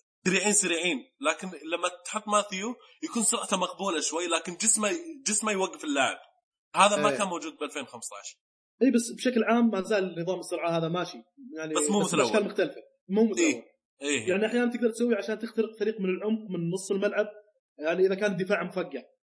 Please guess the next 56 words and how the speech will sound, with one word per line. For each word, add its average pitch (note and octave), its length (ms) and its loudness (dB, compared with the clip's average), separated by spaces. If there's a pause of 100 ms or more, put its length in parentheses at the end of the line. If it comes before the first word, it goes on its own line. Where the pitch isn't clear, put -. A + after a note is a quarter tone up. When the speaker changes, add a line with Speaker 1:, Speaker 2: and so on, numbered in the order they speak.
(260)
Speaker 2:
عرفت؟ C#3+ 160 -4
Speaker 1:
مم. B2+ 140 -2 (520)
Speaker 2:
فالسؤال D3+ 1120 0
اللي B3 100 4
يطرح A#3+ 180 -2
نفسه، A3+ 200 0
هل A3 60 2
هذا A3+ 200 4
الشيء G#3+ 280 0
واقعي G#3 440 0
ولا F3 200 -2
لا؟ D3 140 -6 (480)
يعني E3 220 -2
كيف F3 100 0
Speaker 1:
لا. A#3 140 8
Speaker 2:
فيفا G#3+ 260 0
يحكمون G3+ 440 0
إنه F#3+ 160 0
والله G#3 260 2
إذا F3+ 80 -4
كريستيانو F#3 400 -2
رونالدو F#3+ 320 0
استلم G3 320 -2
الكورة F#3 420 -2 (220)
ودز F#3 300 0
على G3 140 0
الأطراف، G#3+ 260 -2
ما G#3 80 -4
حد F#3+ 140 -4
بياخذها E3 340 -4
منه. A#2+ 240 -8 (480)
لأن G3 260 2
Speaker 1:
لا. A3 120 8
Speaker 2:
ما A3 60 6
أدري، G#3+ 160 0
أحس - 160 -8
إن G#3 80 -2
فيها G#3+ 140 2
مبالغة F#3+ 400 2
شوي. C#3 180 -6
يعني C#3+ 340 -6 (420)
أنا G#3+ 220 2
أجزم G#3+ 280 -2
إن G3 100 0
كان A3+ 160 0
فيها A3 180 -2
مبالغة G3 380 2
في - 120 -8
فيفا A3 120 -8
خمسطعش، F#3+ 480 -4
ولكن F#3 240 0
هالمبالغة F#3+ 520 2
خفت G3+ 300 -6
مع D#3+ 120 -4
فيفا F#3 180 -4
ستطعش. - 400 -10